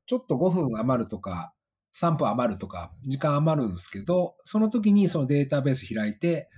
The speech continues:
あ、じゃあこれ話したい人話しましょうみたいな。なんかあれも、なんか秀逸な仕組みだなと僕は、あの、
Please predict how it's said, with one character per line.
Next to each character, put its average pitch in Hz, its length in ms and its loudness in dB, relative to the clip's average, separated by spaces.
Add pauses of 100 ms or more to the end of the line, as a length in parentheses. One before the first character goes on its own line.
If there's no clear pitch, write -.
(120)
あ、 151 100 -2
じ 143 60 0
ゃ 139 40 2
あ - 20 -6
こ 147 100 -2
れ 127 320 0
話 135 240 0
し - 20 -6
た 135 100 0
い - 20 -2
人 - 140 -8
話 107 280 -10
し - 60 -10
ま 104 80 -6
し - 80 -6
ょ 110 60 -2
う 92 60 -4
み 92 100 -8
た 90 120 -12
い 90 60 -8
な。 85 220 -14 (580)
な 117 80 -16
ん - 20 -20
か 107 240 -12
あ 127 80 -8
れ 151 80 -2
も、 107 380 -6
な 107 80 -10
ん - 20 -8
か 95 80 -4
秀 127 220 0
逸 - 200 -4
な 104 200 -6 (300)
仕 - 140 -10
組 117 120 -2
み 113 60 0
だ 104 100 -2
な 117 140 -2
と 98 100 -10
僕 95 240 -10
は、 - 160 -16 (640)
あ - 40 -20
の、 90 200 -12